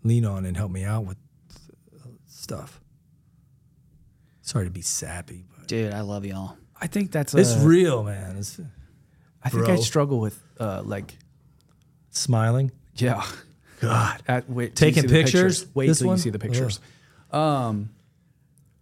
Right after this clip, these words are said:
Speaker 3: but no, I mean, I think I struggle with a lot of things. You know, I mean, like, that's not fair.
Speaker 1: <laughs> That's
Speaker 3: What do you
Speaker 1: true.
Speaker 3: struggle with? You know,
Speaker 1: That's,
Speaker 3: like,
Speaker 1: that's
Speaker 3: come
Speaker 1: a tr-
Speaker 3: on. Like, but, I mean, I will say, <laughs> uh, he does help me with
Speaker 1: I make
Speaker 3: things,
Speaker 1: it
Speaker 3: but I
Speaker 1: easier.
Speaker 3: mean, I, I,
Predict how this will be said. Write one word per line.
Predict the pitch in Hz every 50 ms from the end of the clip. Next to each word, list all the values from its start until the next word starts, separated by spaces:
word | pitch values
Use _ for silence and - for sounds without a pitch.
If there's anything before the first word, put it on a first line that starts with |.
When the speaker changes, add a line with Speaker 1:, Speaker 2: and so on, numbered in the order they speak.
| _ _
Speaker 3:
but | 151 147
no, | 147 170 175 160
I | 151
mean, | 156 147 143
I | 160 180
think | - - 254 -
I | 214
struggle | 156 - - 156 156 156 151 156 147
with | 143 139 127 120 - - - _ _ -
a | 139
lot | 147 160 - - - - 147 170 160
of | -
things. | - - - - 120 107 - -
You | 185 196
know, | 202 170
I | 170
mean, | 175 170 165
like, | 160 156 156
that's | 180 196 202 -
not | 247 202
fair. | - - - - - 190 - - -
Speaker 1:
<laughs> | -
That's | 135 135 139 -
Speaker 3:
What | 175 208 233
do | 247
you | - 294
Speaker 1:
true. | 254
Speaker 3:
struggle | 175 123 147 123 117 107 107
with? | 101 101 - - - - - - - - _ - - - - - - -
You | 160 170 180
know, | 202 170 151
Speaker 1:
That's, | 160 180 - 294
Speaker 3:
like, | 233 -
Speaker 1:
that's | - 208 220 294
Speaker 3:
come | 320 277
Speaker 1:
a |
tr- | 185
Speaker 3:
on. | 175 202 190 127 120 - - - - - - _ _ -
Like, | 175 190 180 - - 175 147
but, | 151 233 233 - - - - - - 180 - - -
I | 170
mean, | 185 202 190
I | 185 180 180
will | 208 226 240
say, | - - - 180 175 165 151 151 - - - - 151 - - - - 151 - - -
<laughs> | 170 160 - - - _ _ _ _ _ _ -
uh, | 139 139 139
he | 131 151 165
does | 156 165 156
help | - 156 - 254
me | 220 180 180 214 233 - -
with | 170 160 160 156 -
Speaker 1:
I | 120
make | 127 123
Speaker 3:
things, | 214 143
Speaker 1:
it | 120 120
Speaker 3:
but | - -
I |
Speaker 1:
easier. | - -
Speaker 3:
mean, | 185 185 180 175 160
I, | 123 - - - - - - -
I, | -